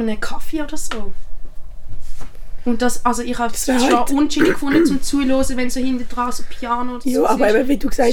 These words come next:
Speaker 1: Das ist
Speaker 2: hast, du
Speaker 1: ja
Speaker 2: kannst ja auch eine
Speaker 1: Frequenz.
Speaker 2: gewisse Stimmung kreieren für, fürs
Speaker 1: Ab-, ja,
Speaker 2: Gespräch.
Speaker 1: eben, und dass es dann so
Speaker 2: Und das
Speaker 1: mitgeteilt wird.
Speaker 2: braucht natürlich auch einen
Speaker 1: Du musst,
Speaker 2: gewissen
Speaker 1: ja.
Speaker 2: Ort. Man
Speaker 1: Das
Speaker 2: könnte
Speaker 1: ist
Speaker 2: jetzt
Speaker 1: so.
Speaker 2: hier natürlich auch das Licht abmachen <laughs> und dann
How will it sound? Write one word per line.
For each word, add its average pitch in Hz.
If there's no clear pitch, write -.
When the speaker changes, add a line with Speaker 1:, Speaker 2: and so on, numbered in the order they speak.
Speaker 1:
Das 262
ist -
Speaker 2:
hast, -
du 240
Speaker 1:
ja -
Speaker 2:
kannst 240
ja 269
auch -
eine 262
Speaker 1:
Frequenz. -
Speaker 2:
gewisse 277
Stimmung 247
kreieren 240
für, 240
fürs 240
Speaker 1:
Ab-, 262
ja, 262
Speaker 2:
Gespräch. 269
Speaker 1:
eben, -
und 254
dass 262
es 240
dann 247
so 240
Speaker 2:
Und 240
das 262
Speaker 1:
mitgeteilt -
wird. 269
Speaker 2:
braucht -
natürlich 262
auch -
einen 247
Speaker 1:
Du 233
musst, 247
Speaker 2:
gewissen 247
Speaker 1:
ja. 220
Speaker 2:
Ort. 214
Man 240
Speaker 1:
Das 214
Speaker 2:
könnte 220
Speaker 1:
ist -
Speaker 2:
jetzt 220
Speaker 1:
so. 190
Speaker 2:
hier 202
natürlich 214
auch 208
das 185
Licht 233
abmachen 233
<laughs> -
und -
dann -